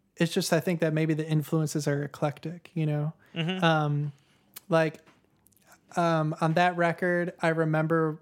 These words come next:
Speaker 1: when I got the idea to use the Recorder Ensemble, which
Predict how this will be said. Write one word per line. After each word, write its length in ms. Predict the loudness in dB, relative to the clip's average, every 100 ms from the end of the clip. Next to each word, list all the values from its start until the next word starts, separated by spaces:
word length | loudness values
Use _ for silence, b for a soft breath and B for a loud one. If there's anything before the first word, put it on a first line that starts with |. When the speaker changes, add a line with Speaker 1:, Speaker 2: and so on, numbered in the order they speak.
| -4
Speaker 1:
when 220 | 0 2
I 260 | 2 0 -4 _ _ _ _ -4
got 220 | 0 0
the 100 | 0
idea 320 | 0 0 -2
to 160 | -2 -4
use 300 | -2 -2 -2
the 100 | -6
Recorder 640 | -6 -10 -2 0 2 0
Ensemble, 720 | 0 0 0 0 0 0 0 -2
which 260 | -6 -10